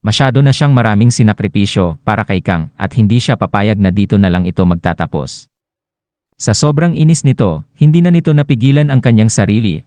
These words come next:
at gumamit na ito ng dahas. Binasa nito ng tubig si Kang at pinatamaan niya ito sa tenga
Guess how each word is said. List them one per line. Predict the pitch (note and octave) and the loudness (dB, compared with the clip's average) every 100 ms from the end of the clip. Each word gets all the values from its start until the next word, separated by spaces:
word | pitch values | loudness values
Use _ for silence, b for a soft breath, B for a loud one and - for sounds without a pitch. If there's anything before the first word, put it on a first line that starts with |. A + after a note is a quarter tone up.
| _ | _
at | - - | -8 -4
gumamit | A2+ A2+ G#2 A2 - | 0 2 2 0 0
na | A2 | -2
ito | - G2 | 0 2
ng | F#2 F#2 | 2 2
dahas. | F2+ F2 D#2 D2 - - _ _ _ _ _ _ _ _ A#2 | 0 -4 -6 -8 -14 -18 _ _ _ _ _ _ _ _ -2
Binasa | C3+ D#3 D#3 E3 | 2 2 2 0
nito | D#3+ C#3 | 0 2
ng | B2+ | 2
tubig | - C#3+ C#3 A#2+ | 2 0 0 -2
si | - A#2+ | -4 -2
Kang | A2+ G2 | -2 -2
at | A2 - | -4 -2
pinatamaan | A#2 A2 A2 G2 F2+ A2+ | 0 0 0 0 0 2
niya | A#2+ G2 | 2 0
ito | - G#2+ | -2 0
sa | - | -2
tenga | - G#2 G#2 F2 | 0 0 0 -2